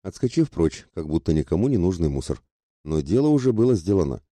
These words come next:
Наш дроид-диагност перепрыгнул на борт корабля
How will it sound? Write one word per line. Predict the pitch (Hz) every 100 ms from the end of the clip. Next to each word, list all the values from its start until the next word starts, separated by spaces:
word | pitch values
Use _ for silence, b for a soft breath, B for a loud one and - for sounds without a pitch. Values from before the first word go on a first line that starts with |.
| _ _
Наш | 95 123 90
дроид-диагност | 87 92 80 67 78 69 98 131 -
перепрыгнул | _ 113 117 113 92 80 73
на | 78
борт | 76 78
корабля | - 76 76 98 113